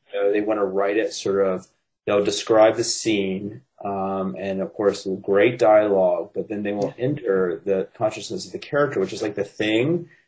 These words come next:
Speaker 1: that fiction can do that screenplays can't really, you know? Um,
Speaker 2: Yeah.
Speaker 1: did that, was that ever a struggle for you, or did that come more naturally?
Speaker 2: I tend to write, I just write first person, and I tend to write first person pass,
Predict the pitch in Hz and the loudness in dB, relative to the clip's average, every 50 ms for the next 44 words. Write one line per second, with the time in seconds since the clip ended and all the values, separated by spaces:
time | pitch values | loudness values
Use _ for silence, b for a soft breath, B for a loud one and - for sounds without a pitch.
0 | B _ _ - 104 101 113 110 107 - - - 131 - - - 120 101 95 - | B _ _ -8 0 4 6 6 6 4 2 0 0 0 0 0 -2 -4 -2 -2
1 | 110 92 92 95 98 95 92 90 90 - - - 98 101 101 95 - 90 85 85 | -2 0 2 2 2 2 2 0 -4 -6 -6 -4 -4 -4 -4 -4 -6 -6 -6 -6
2 | 90 - - - - 117 101 101 90 - - - 82 78 73 73 - - 64 67 | -6 -8 -10 -10 -10 -8 -8 -8 -8 -10 -10 -8 -8 -6 -6 -6 -6 -8 -8 -10
3 | - 98 95 98 92 87 90 92 - b b b b b _ _ _ _ - - | -8 -6 -4 -4 -2 -2 -2 -4 -4 b b b b b _ _ _ _ -2 2
4 | 190 185 175 175 170 160 - - - - 123 - 143 143 - 117 117 127 127 127 | 2 4 2 2 0 0 0 2 4 4 6 8 8 6 6 6 8 8 8 6
5 | 123 - 120 123 123 147 139 - 156 143 143 143 139 123 113 101 110 107 110 110 | 8 6 6 8 8 6 6 6 4 4 4 6 6 6 6 6 4 4 4 2
6 | - - 98 95 95 92 90 90 87 85 - - - - - 85 82 82 85 - | 0 -2 -4 -2 -2 -2 0 0 -2 -2 -2 -4 -6 -4 -2 -2 -2 -2 -4 -6
7 | - - _ _ _ _ _ _ B B B B B B B B - 214 247 294 | -10 -14 _ _ _ _ _ _ B B B B B B B B 0 2 4 4
8 | 330 - - 349 381 381 359 - 359 294 233 220 208 208 202 196 196 202 208 - | 4 4 4 4 4 4 4 4 2 2 6 6 8 8 8 8 8 6 6 4
9 | - - - - 185 190 180 - - 196 202 214 - - 208 190 180 - - - | 2 -4 -4 0 0 0 0 2 4 4 4 4 2 2 4 4 4 2 0 0
10 | 185 160 170 - - _ 165 156 165 - - 202 214 233 254 254 - - - 165 | -2 -2 -2 -2 -6 _ -4 -2 -2 -2 0 2 2 2 2 -2 -6 -6 -2 0
11 | 170 175 175 180 180 175 - 143 160 156 - 170 165 165 170 170 165 - - - | 2 4 4 4 4 2 2 2 0 0 -2 -4 -2 -2 0 0 0 -2 -4 -2
12 | - 180 - - - - 147 - - 147 139 143 151 - 139 127 135 - 330 339 | -2 -2 -2 -2 -4 -6 -4 -4 -4 -4 -6 -8 -8 -6 -2 0 0 0 0 -2
13 | - - _ | -6 -12 _